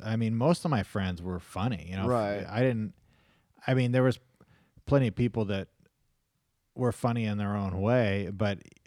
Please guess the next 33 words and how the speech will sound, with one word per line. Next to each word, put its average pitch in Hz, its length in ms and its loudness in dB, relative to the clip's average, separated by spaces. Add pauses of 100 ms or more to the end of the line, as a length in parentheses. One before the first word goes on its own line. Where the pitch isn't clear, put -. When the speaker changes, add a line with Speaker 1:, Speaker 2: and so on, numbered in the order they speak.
Speaker 1:
I, 104 420 -6 (260)
I 127 140 0
mean, 135 160 2
I, 135 300 2 (540)
even 208 280 4
as 139 120 4
a 123 60 4
little 127 380 4
kid, 90 420 -4 (360)
I 110 80 2
remember 214 480 0 (600)
p-, 143 120 0
telling 123 380 0
people 110 320 -2
to 101 80 -2
not 104 340 -4
steal 101 460 -8
my 87 160 -8
bits. - 560 -16 (320)
"Don't 117 220 -2
steal." 131 260 -4
Speaker 2:
That's 110 120 -4
so 110 280 -6
funny. 95 440 -8
Speaker 1:
I 120 140 0
go, 123 160 0
"That's 127 260 -2
mine." 107 420 -4 (200)
Speaker 2:
That's 107 140 -4
Speaker 1:
"Don't, 120 160 0
Speaker 2:
so 104 260 -6 (120)
Speaker 1:
why 95 80 -10
are 92 40 -6